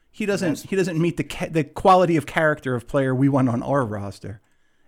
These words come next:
Speaker 1: And that is not a good sign for any human being.
Speaker 2: <laughs> Yeah, like, if
Speaker 1: Just
Speaker 2: you can't beat the Cowboys vetting system, then
Speaker 1: <laughs>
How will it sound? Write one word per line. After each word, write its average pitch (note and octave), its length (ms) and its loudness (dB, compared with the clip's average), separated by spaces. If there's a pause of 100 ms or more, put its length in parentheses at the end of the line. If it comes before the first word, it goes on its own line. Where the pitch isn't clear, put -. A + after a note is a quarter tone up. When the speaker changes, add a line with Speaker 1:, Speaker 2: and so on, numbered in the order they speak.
Speaker 1:
And C3+ 160 0
that E3 180 2
is A#2+ 180 -2
not C3 300 0
a B2+ 40 -2
good A#2+ 200 -4
sign A#2 300 -6
for - 240 -6
any B2+ 220 -6
human G2+ 300 -10
being. F#2 380 -14
Speaker 2:
<laughs> - 640 -14
Yeah, C3+ 220 -2
like, C3+ 160 -6
if A#2+ 60 -12
Speaker 1:
Just B2+ 300 -4
Speaker 2:
you F3 80 -4
can't C#3+ 180 -6
beat C#3 160 -2
the C#3 80 -10
Cowboys B2 540 -8
vetting A#2+ 340 -10
system, A2 480 -20
then - 1160 -12 (100)
Speaker 1:
<laughs> - 300 -12